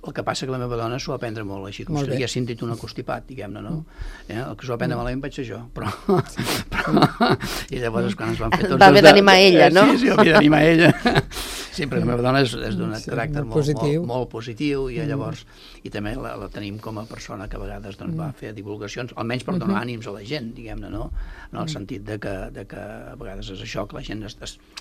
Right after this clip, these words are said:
Speaker 1: es desmoralitza quan li diuen que té una malaltia de càncer, no? Llavors, si ve una
Speaker 2: Mm.
Speaker 1: persona que ha tingut càncer i que ho ha superat i no hi ha hagut cap problema, doncs,
Speaker 2: Ah,
Speaker 1: eh.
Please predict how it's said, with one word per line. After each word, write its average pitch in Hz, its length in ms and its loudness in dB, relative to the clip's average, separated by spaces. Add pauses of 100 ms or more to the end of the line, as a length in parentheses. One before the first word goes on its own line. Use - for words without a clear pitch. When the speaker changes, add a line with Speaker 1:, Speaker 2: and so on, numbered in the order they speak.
(160)
Speaker 1:
es 120 80 -20
desmoralitza 120 640 -6
quan 95 120 -16
li 98 60 -10
diuen 104 160 -10
que 104 120 -14
té 110 100 -16
una 110 180 -16
malaltia 123 360 -16
de 110 80 -12
càncer, 113 380 -14
no? 104 120 -14
Llavors, 101 220 -10
si - 80 -16
ve 127 40 -10
una - 120 -8
Speaker 2:
Mm. 135 40 -10
Speaker 1:
persona 117 340 -14
que - 100 -16
ha 107 40 -14
tingut 104 340 -14
càncer 139 380 -12
i 127 80 -18
que 117 220 -16 (400)
ho 123 160 -8
ha 110 40 -12
superat 139 500 -8
i 110 80 -14
no 107 120 -14
hi 107 40 -16
ha 107 40 -12
hagut 107 180 -6
cap 104 200 -10
problema, 113 340 -10
doncs, 110 300 -12
Speaker 2:
Ah, 151 80 -6
Speaker 1:
eh. - 200 -18